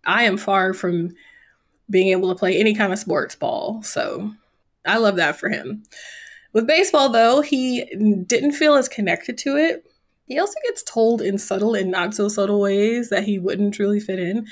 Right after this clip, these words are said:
Like, there's a quote by a professional M L B player that says that basically it's not a sport that welcomes non-white men, which I have no idea.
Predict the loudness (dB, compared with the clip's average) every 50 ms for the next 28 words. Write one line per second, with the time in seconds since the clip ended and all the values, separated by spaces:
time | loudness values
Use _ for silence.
0 | -18 -20 -20 -20 -20 -20 -4 _ 0 2 2 2 2 0 -4 -2 2 2 2 2
1 | 2 -2 -4 -2 -2 0 2 2 2 2 0 -4 -6 -4 -4 -4 -4 -4 -4 -4
2 | -4 -4 -4 -6 -4 -4 -4 -4 -4 -6 -10 -10 -8 _ -4 -2 -2 -2 -2 -2
3 | -4 -6 -6 -6 -4 -4 -4 -4 -6 -6 -6 -6 -6 -6 -8 -10 _ _ -2 -2
4 | 0 -2 -4 -2 0 0 0 0 0 -2 -4 -4 -6 -4 -6 -4 -4 -4 -4 -4
5 | -4 -4 -4 -4 -4 -8 -6 -6 -4 -4 -4 -4 -4 -6 -4 -4 -4 -4 -4 -4
6 | -4 -2 -2 -2 -2 -4 -4 -2 -2 -2 -2 -2 -2 -4 -4 -4 -4 -4 -4 -4
7 | -4 -6 -10 -12 -12 -8 -6 -6 -6 -6 -6 -8 -10 -10 -8 -6 -4 -2 0 -2
8 | -2 -4 -4 -2 -2 0 0 0 0 0 -2